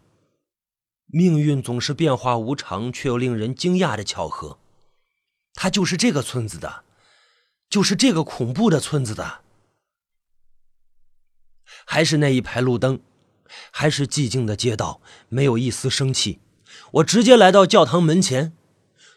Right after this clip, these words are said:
肚子上的伤口又是一阵一阵的绞痛，引得我呼吸都不顺畅。门前站着一个女孩，梳着马尾，米黄色的长裙让她显得更加可爱。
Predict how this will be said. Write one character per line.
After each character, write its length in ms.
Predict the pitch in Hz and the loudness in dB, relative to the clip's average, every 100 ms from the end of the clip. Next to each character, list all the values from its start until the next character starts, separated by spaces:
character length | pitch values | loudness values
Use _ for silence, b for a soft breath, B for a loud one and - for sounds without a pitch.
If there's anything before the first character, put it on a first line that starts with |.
| - | -2
肚 200 | 240 202 | 0 2
子 80 | |
上 160 | 190 196 | 2 2
的 80 | 185 | 2
伤 240 | - 208 | 2 2
口 180 | 147 160 | 2 2
又 160 | 220 190 | 4 4
是 140 | 175 | 2
一 180 | 180 220 | 2 4
阵 160 | 233 | 4
一 200 | 175 160 | 4 4
阵 160 | 190 185 | 2 2
的 80 | 147 | 0
绞 240 | 135 104 | -2 -4
痛， 280 | - 202 165 _ _ _ _ _ _ _ | -2 -2 -2 _ _ _ _ _ _ _
引 220 | 117 131 | -6 0
得 100 | 175 | 2
我 140 | 147 123 | 4 0
呼 240 | - 220 | 0 -2
吸 180 | - 202 | 0 0
都 140 | 175 | -2
不 100 | 117 | -2
顺 240 | - 135 95 | -2 -4 -4
畅。 220 | - - _ _ b b b b b b | -12 -16 _ _ b b b b b b
门 260 | 92 165 | -2 0
前 240 | 196 139 160 | 2 0 -2
站 180 | 160 139 | -2 -2
着 80 | |
一 80 | 127 | -2
个 120 | 147 | 0
女 180 | 135 95 | -2 -4
孩， 380 | 80 - 92 127 b b b b | -12 -10 -6 -6 b b b b
梳 200 | - 214 | -4 0
着 120 | 185 | 0
马 240 | 127 117 175 | -2 -2 -2
尾， 340 | 107 52 - b b b b b _ _ | -4 -10 -16 b b b b b _ _
米 240 | 131 131 | -6 -4
黄 300 | 127 - 151 | -4 -2 -2
色 160 | 165 160 | -2 -4
的 100 | 120 | -4
长 340 | - 120 139 | -6 -8 -8
裙 380 | 151 - 113 131 | -8 -8 -8 -6
让 180 | 143 117 | -6 -6
她 140 | 113 | -8
显 240 | 131 107 95 | -8 -8 -8
得 100 | 117 | -8
更 220 | 165 120 | -6 -6
加 160 | 104 | -8
可 240 | 104 - 80 | -10 -10 -10
爱。 260 | 87 85 | -10 -12